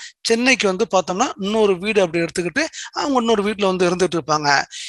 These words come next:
இங்கே நமக்கு வந்து முக்கியமா புரிஞ்சுக்க வேண்டியது என்னன்னு சொல்லி பார்த்தோம்னா, வீடு மாறுமே ஒழிய அங்க இருக்கக்கூடிய நாம்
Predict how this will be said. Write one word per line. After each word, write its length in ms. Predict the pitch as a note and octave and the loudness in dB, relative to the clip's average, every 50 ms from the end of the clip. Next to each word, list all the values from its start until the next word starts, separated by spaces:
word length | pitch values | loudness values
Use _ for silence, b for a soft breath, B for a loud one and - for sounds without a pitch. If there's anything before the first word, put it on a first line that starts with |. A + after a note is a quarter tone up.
| B B _ | B B _
இங்கே 360 | C4 C4+ C#4 C4 B3 A3+ G#3 | -2 0 2 4 4 4 4
நமக்கு 300 | G3 G3 F#3+ G3 - G3+ | 4 2 2 0 0 -2
வந்து 180 | G3 G#3+ C4 G#3 | -2 -2 -4 -6
முக்கியமா 500 | - _ F#3+ G3 - - B3+ A#3+ B3+ B3 - - A#3 | -6 _ -12 -8 -4 -2 0 0 0 0 -2 -4 -6
புரிஞ்சுக்க 320 | B3 C4 B3+ C4+ C4 B3 | -4 -2 0 0 0 0
வேண்டியது 340 | A3+ G#3+ G#3 G3 G3+ F#3 F#3+ | 0 0 0 0 0 0 -2
என்னன்னு 180 | F3+ F#3+ G3 F#3+ | -2 -4 -6 -6
சொல்லி 180 | F#3 F3+ F3+ F3+ | -6 -4 -4 -4
பார்த்தோம்னா, 720 | F3 - E3+ E3+ - F3+ E3 D3 C#3+ D3 E3+ F#3 F#3 - B B B B B B _ | -4 -4 -4 -4 -4 -4 -4 -2 0 2 2 2 2 0 B B B B B B _
வீடு 460 | - F#3+ F#3+ A#3 B3+ C4 C4+ C4 B3+ | -8 -2 2 4 4 6 6 4 2
மாறுமே 520 | G#3+ G3 F#3+ G3 G3 G3 G3 F#3 F#3 F3+ E3 | 4 4 6 6 6 6 4 2 2 0 0
ஒழிய 440 | D#3+ D#3 D#3+ D#3+ E3+ F3+ F3+ F3+ E3 B B B B | -2 0 2 4 4 4 4 4 0 B B B B
அங்க 220 | - F3 F#3+ F#3+ | -4 -2 0 2
இருக்கக்கூடிய 720 | F#3 F#3 G#3 A3+ B3 - B3+ - - G#3+ G#3 G3 G3 F3+ E3 | 2 2 2 2 2 0 -2 -2 -2 -2 0 2 2 2 2
நாம் 400 | D#3+ D#3+ F3 F#3 F#3 E3 C#3+ | 2 2 4 4 4 2 0